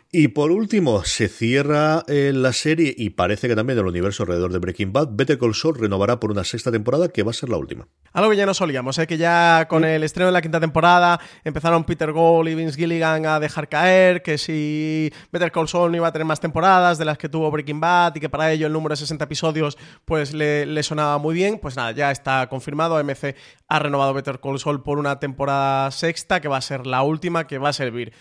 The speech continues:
Speaker 2: de cierre al viaje de Jimmy McGill, iniciado hace cinco años.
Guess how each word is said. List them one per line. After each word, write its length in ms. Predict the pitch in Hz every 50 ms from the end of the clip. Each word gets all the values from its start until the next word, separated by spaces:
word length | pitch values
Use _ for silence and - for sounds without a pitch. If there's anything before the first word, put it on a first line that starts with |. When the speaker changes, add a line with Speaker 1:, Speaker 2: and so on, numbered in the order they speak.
| - _ _ _
Speaker 2:
de 160 | - 151 147
cierre 320 | - - 170 170 147 147 139
al 120 | 135 127
viaje 420 | 139 147 160 185 196 - - 165
de 100 | 147 151
Jimmy 240 | 147 - 143 143 143
McGill, 480 | 135 131 127 123 131 147 160 190 226 - -
iniciado 400 | 165 147 139 131 151 135 131 131
hace 260 | 135 - 139 135 131
cinco 380 | - - 143 135 123 - 139 143
años. 340 | 156 175 202 233 254 -